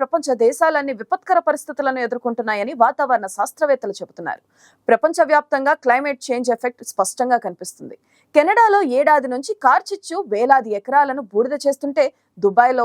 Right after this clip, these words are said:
వరదలు ముంచెత్తుతున్నాయి. ఢిల్లీలో హీట్ వేవ్స్ కారణంగా జనాలు తీవ్ర ఇబ్బందులు ఎదుర్కొంటున్నారు. ఫ్లోరిడాలో మాత్రం అల్పపీడన ద్రోణి కారణంగా రెండు వారాలుగా కుండపోత వర్షాలు కురుస్తున్నాయి. లోతట్టు ప్రాంతాలను వరదలు ముంచెత్తుతున్నాయి. దీంతో అక్కడి ప్రభుత్వం ఎమర్జెన్సీ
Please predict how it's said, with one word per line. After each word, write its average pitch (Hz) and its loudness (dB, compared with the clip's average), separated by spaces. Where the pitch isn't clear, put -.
వరదలు 208 -4
ముంచెత్తుతున్నాయి. 190 -10
ఢిల్లీలో 285 2
హీట్ 320 -4
వేవ్స్ 285 2
కారణంగా 240 0
జనాలు 214 0
తీవ్ర 254 -2
ఇబ్బందులు 240 -2
ఎదుర్కొంటున్నారు. 170 -10
ఫ్లోరిడాలో 294 4
మాత్రం 294 -2
అల్పపీడన 349 0
ద్రోణి 220 -2
కారణంగా 196 0
రెండు 233 2
వారాలుగా 262 4
కుండపోత 277 -2
వర్షాలు 220 -4
కురుస్తున్నాయి. 180 -14
లోతట్టు 392 2
ప్రాంతాలను 320 2
వరదలు 214 2
ముంచెత్తుతున్నాయి. 202 -8
దీంతో 415 2
అక్కడి 320 -2
ప్రభుత్వం 294 0
ఎమర్జెన్సీ 254 -2